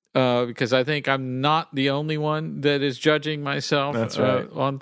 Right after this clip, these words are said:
Speaker 1: on things. But I think here's the thing. I, I, this is advice I give to others. I'm going to attempt to take my own advice, is don't evaluate things when you're overloaded. You're just never gonna make a good and sharp evaluation.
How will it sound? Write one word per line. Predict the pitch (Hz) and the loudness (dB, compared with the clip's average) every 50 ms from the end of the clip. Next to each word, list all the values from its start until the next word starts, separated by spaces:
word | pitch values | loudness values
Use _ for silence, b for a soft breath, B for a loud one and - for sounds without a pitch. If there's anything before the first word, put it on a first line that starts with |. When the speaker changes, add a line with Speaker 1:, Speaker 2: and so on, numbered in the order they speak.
| - - | -6 -4
Speaker 1:
on | 151 139 139 | -2 -2 0
things. | - 160 151 151 - B B B B B B B B B B B B B B B - _ _ _ - | 0 0 -2 -2 -6 B B B B B B B B B B B B B B B -20 _ _ _ -2
But | 156 127 175 170 147 | 4 6 6 6 6
I | - 175 | 2 0
think | 175 - 208 180 - | 0 0 -4 -4 -2
here's | - 240 269 226 - | -2 0 0 2 2
the | 202 156 | 0 0
thing. | - - 170 156 127 117 110 104 110 110 110 - - | 0 0 -2 0 0 0 -2 -2 -4 -6 -8 -10 -12
I, | - 123 127 - - - 135 | -10 -10 -8 -4 -2 -2 -2
I, | |
this | 123 139 139 139 151 135 | 0 0 0 0 2 2
is | 160 147 | 2 0
advice | 139 131 185 214 220 190 202 | 0 2 2 0 2 2 2
I | 190 | 0
give | 170 175 170 143 | 2 0 -2 -2
to | 160 139 | -2 -2
others. | 147 151 160 160 135 151 | 0 -2 -2 -2 -2 -2
I'm | 139 139 | -4 -2
going | 131 135 135 131 | -2 -2 -2 0
to | 131 120 | -2 -2
attempt | 110 - - 160 160 - _ - | -2 -2 -2 -2 -2 -4 _ -6
to | - 147 139 135 135 131 120 _ _ - | -2 0 0 0 0 -2 -6 _ _ -2
take | - 160 156 151 - | 0 0 0 0 0
my | 135 135 135 135 | -2 0 0 0
own | 135 135 117 | -2 -4 -4
advice, | 104 98 110 107 104 104 101 98 - B B B B B B - | -6 -2 -2 0 0 0 -2 -6 -10 B B B B B B -4
is | 113 110 110 | -4 -4 0
don't | 107 143 147 160 175 180 170 | 4 4 4 4 4 0 0
evaluate | 160 135 120 131 131 131 135 131 127 123 107 104 104 101 104 107 - - | -2 0 2 2 2 2 2 0 0 -2 -2 -2 -2 -2 -2 -2 -6 -8
things | - - 117 107 110 104 101 98 | -4 -2 -2 0 0 -2 -4 -4
when | 98 107 107 101 | -2 -2 -2 0
you're | 101 95 92 95 | 0 0 0 0
overloaded. | 101 104 98 107 101 92 87 85 80 - - - - - _ _ _ _ _ _ _ _ _ _ _ _ _ b b b b b _ _ _ - | 0 -2 -2 -2 -4 -4 -4 -4 -6 -8 -12 -16 -16 -20 _ _ _ _ _ _ _ _ _ _ _ _ _ b b b b b _ _ _ -2
You're | 120 117 | -2 0
just | 117 123 131 127 117 - - 120 | 2 2 2 2 2 0 -2 -4
never | 117 127 139 151 156 156 151 147 151 | -4 0 0 2 2 2 2 0 -2
gonna | 135 139 139 135 127 | -2 -2 -2 -2 -2
make | 127 127 127 123 - | -2 -2 -2 -2 -2
a | 113 104 | -6 -6
good | 101 - 120 123 123 120 110 | -2 0 2 2 2 0 -2
and | 110 104 | -4 -6
sharp | - - - 120 113 113 110 - | -6 -4 -2 0 0 -2 -4 -4
evaluation. | - 123 113 104 113 113 110 110 107 104 107 107 104 - - 104 101 98 | -4 -4 -2 0 0 0 0 0 -2 -2 -2 -2 -4 -2 -4 -4 -4 -4